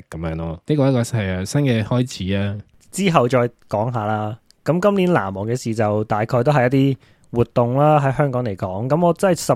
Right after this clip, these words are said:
Speaker 2: 一月嘅時候就搞咗一個大埔嘅歷史 tour 啦。噉都同好多嘅唔係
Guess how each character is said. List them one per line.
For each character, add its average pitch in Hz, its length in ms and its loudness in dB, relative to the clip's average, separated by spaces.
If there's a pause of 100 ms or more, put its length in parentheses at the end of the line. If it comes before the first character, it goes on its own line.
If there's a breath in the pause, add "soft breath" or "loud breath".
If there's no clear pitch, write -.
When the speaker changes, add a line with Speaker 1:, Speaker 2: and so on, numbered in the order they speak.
Speaker 2:
一 170 80 -2
月 135 80 2
嘅 123 120 2
時 107 160 -4
候 87 160 -6 (280)
就 113 180 -2
搞 104 260 0
咗 120 220 2
一 - 80 -2
個 90 500 -2 (400 soft breath)
大 107 200 -2 (160)
埔 120 260 2
嘅 117 180 0
歷 110 180 -4
史 110 200 -8
tour 123 380 0
啦。 113 200 0
噉 139 180 -2
都 175 140 2
同 98 240 -4
好 104 140 -4
多 123 180 2
嘅 98 300 -4 (100)
唔 123 160 0
係 127 220 2